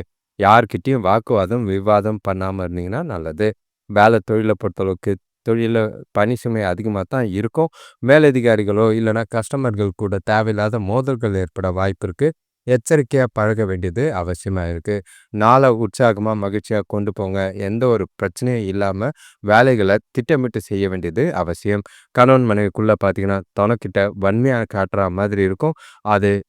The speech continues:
உங்களோட கோபத்தையும் எரிச்சலையும் துணைக்கிட்ட வேறு மாதிரி காட்டுறீங்க. இது ரெண்டு பேருக்குள்ளேயும் உறவை பாதிக்கிற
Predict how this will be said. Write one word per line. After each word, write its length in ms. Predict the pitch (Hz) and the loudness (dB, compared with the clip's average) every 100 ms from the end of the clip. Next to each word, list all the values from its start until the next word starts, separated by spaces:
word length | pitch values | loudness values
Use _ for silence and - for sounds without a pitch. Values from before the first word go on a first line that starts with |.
| - | -6
உங்களோட 460 | 107 117 113 110 101 - | -4 0 0 0 -2 0
கோபத்தையும் 540 | 123 131 117 120 110 | 2 2 0 0 0
எரிச்சலையும் 500 | 98 98 - 113 107 | -2 -4 -6 -4 -4
துணைக்கிட்ட 420 | 104 101 98 90 95 | -4 -4 -4 -6 -4
வேறு 260 | 98 98 | -2 -4
மாதிரி 340 | 95 101 104 107 92 | -2 -2 -2 -6 -4
காட்டுறீங்க. 420 | 92 92 92 135 - - - | -4 -4 -4 -4 -6 -16 -6
இது 200 | 117 113 | 0 2
ரெண்டு 280 | 107 120 135 | 2 2 0
பேருக்குள்ளேயும் 600 | - 117 - 104 110 107 | 2 0 0 -2 0 0
உறவை 300 | 98 113 113 85 | 0 0 0 0
பாதிக்கிற 400 | 90 90 101 | -2 -2 -4